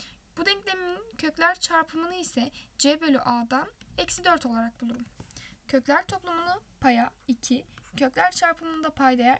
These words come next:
eksi dört şeklinde yazarsam ben benden istediği denklemin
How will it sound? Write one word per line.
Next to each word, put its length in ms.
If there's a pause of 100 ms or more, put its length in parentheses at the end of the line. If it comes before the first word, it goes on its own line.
(120)
eksi 240
dört 160
şeklinde 360
yazarsam 560 (360)
ben 240 (640)
benden 340
istediği 400
denklemin 460